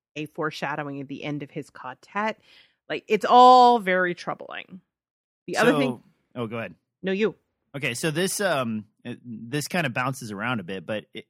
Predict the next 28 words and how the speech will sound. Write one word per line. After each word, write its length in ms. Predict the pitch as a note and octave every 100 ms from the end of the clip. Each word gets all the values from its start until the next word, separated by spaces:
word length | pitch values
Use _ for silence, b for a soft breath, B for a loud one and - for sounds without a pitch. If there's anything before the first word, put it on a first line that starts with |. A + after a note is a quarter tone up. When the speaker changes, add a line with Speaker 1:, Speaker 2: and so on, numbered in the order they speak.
| -
Speaker 2:
i-, 100 | G#2+
if 160 | D3+ C3+
you 60 |
think 180 | A#2+ F#3+
about 340 | F3+ D#3+ C3+ -
what 440 | A#2+ A#2 B2+ B2+
is 140 | A#2 G#2
going 200 | B2 A2+
on 180 | A2+
there 240 | G#2 A2+ B2+
and 120 | A2+
then 100 | G#2
what 160 | G2 G2
happens 380 | A#2+ A#2 A2 G2+
at 100 | G2
the 60 | F#2+
very 360 | A2 A2+ A2 F#2
end 280 | A#2 A#2+ B2 b b
when 180 | A2+ A2+
Eddie 260 | G2+ A#2 A#2+
reflects 500 | G#2 - A2 A2+ -
that 260 | A2+ A2
same 500 | - A2+ G#2+ A2 G#2+ - _ _
feeling 400 | A2+ A2 A2+ A#2
back 340 | G2 F#2 G2 -
onto 300 | F2+ F2+ G2
Speaker 1:
Mm-hmm. 80 | G2
Speaker 2:
Roland, 380 | G#2 A#2 C3+